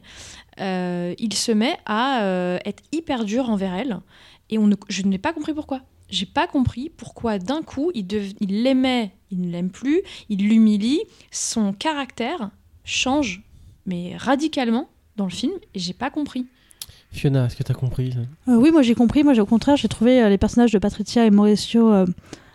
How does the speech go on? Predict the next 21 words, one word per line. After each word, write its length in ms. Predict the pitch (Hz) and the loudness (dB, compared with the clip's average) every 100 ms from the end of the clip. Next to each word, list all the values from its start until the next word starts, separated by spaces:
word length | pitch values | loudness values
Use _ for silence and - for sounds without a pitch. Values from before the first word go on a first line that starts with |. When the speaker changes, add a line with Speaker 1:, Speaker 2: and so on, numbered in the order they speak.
| - | -4
Speaker 3:
assez 220 | 214 - | 2 4
intéressants, 520 | 285 226 214 233 262 | 4 6 4 4 4
parce 240 | 285 185 - | 4 0 2
que 80 | |
Patrizia, 600 | 196 220 - 202 - 254 - - - - - - | 0 0 -2 -2 0 0 -2 -18 -20 -20 -18 0
euh, 500 | 214 208 202 196 196 | 4 6 6 4 2
ce 100 | 185 | 0
que 160 | - 220 | 2 4
j'ai 140 | 208 | 4
apprécié 400 | 220 - 233 294 | 2 2 2 2
chez 140 | - | 2
elle, 260 | 208 220 233 | 2 4 2
c'est 80 | - | 0
que 100 | 185 | -2
certes, 300 | - 226 - | 2 0 0
c'est 180 | - - | -8 0
une 140 | 185 | 4
manipulatrice, 640 | 185 190 196 208 196 220 | 6 6 4 2 0 -2
c'est 80 | 196 | -2
quelqu'un 260 | 190 175 190 | -4 0 -2
qui 220 | - 180 | -2 -8